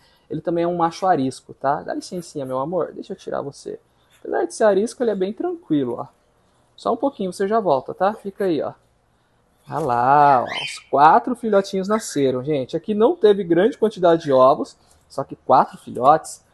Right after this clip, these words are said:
pra um casal com aquele macho cinza, tá? E esse aqui é um casal que os filhotes são bem cobiçados, tá? Nunca nasceu um filhote arlequim desse casal. E aqui pode ser que tenhamos alguns pérolas gold,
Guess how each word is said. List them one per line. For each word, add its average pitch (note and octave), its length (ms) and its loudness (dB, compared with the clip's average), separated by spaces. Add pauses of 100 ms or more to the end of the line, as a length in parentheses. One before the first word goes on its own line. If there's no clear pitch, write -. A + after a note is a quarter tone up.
(160)
pra B2 120 2
um F#3+ 120 0
casal C#3 560 4
com C#3+ 80 -6
aquele D3 240 -2
macho D3 420 -2
cinza, D#3+ 880 -2 (300)
tá? B2+ 220 2
E C3 160 0
esse D3 180 -4
aqui D3+ 240 -4
é E3+ 40 2
um F3+ 60 -4
casal C#3 460 0
que D3+ 140 -8
os - 80 -16
filhotes C#3+ 360 -2
são D3+ 160 -12
bem D3 220 -4
cobiçados, C3+ 720 -4
tá? C3 160 2
Nunca G#3 480 -4
nasceu G#3 580 2 (360)
um G#3+ 100 0
filhote F#3 420 4
arlequim F3+ 440 0
desse D#3 200 -6
casal. C#3+ 640 2 (240)
E E3 160 6
aqui G#3 520 2 (280)
pode E3 280 2
ser F3+ 180 -2
que - 100 -16
tenhamos E3+ 480 -2
alguns E3+ 300 -2
pérolas D#3+ 460 -2
gold, C#3 500 -2